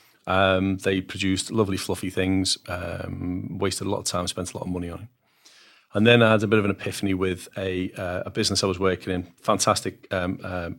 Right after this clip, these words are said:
marketeer came in and really started to align, um, sales and marketing working together. It's probably one of the few businesses, if you listen to the, to the, uh, to the podcast, I think I reference it's probably one of the few businesses I've seen or worked in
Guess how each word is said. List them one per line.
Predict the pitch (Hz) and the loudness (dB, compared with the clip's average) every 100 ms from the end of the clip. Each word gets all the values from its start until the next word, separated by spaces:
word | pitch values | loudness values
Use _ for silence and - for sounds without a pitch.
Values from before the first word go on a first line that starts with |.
| - _ - | -16 _ -4
marketeer | 95 - - 95 | -4 -2 -2 -2
came | - 98 95 | 0 0 0
in | 92 - - _ - | -2 -6 -20 _ -4
and | 95 | 0
really | 101 98 92 | 4 4 2
started | 85 - 90 - | 0 2 2 0
to | - 98 | -4 -2
align, | 92 87 87 90 - | 0 0 -2 -6 -8
um, | 98 90 90 | -8 -6 -2
sales | - 92 87 | 0 2 0
and | 90 | -2
marketing | 87 82 - 85 | -2 -4 -6 -6
working | 87 85 - | -6 -6 -8
together. | 85 87 85 - - | -6 -6 -6 -10 -20
It's | - | -6
probably | - 104 | 0 2
one | 98 | 2
of | 92 | 0
the | |
few | - 98 | -2 -4
businesses, | - 90 - 87 90 | -2 -4 -4 -6 -6
if | 90 | -4
you | 92 | -2
listen | 92 92 | -2 -4
to | 90 | -6
the, | 87 85 - _ _ - | -8 -10 -16 _ _ -10
to | - | -6
the, | 85 87 87 | -6 -6 -4
uh, | 87 - | -6 -6
to | - | -6
the | 90 | -6
podcast, | - 90 - 87 - - - _ _ _ - | -4 -6 -6 -8 -8 -16 -20 _ _ _ -8
I | |
think | 92 95 92 | -6 -2 0
I | |
reference | 90 85 92 92 | 0 0 -2 -6
it's | |
probably | - 92 92 | -6 -4 -2
one | 92 | 0
of | 90 | -2
the | |
few | - 104 | -4 -4
businesses | 95 92 95 95 92 | -2 -4 -2 -2 2
I've | 98 98 | 2 4
seen | - 92 82 | 2 -2 -4
or | 90 90 | -4 -2
worked | 90 87 - | -2 -2 -6
in | 87 | -12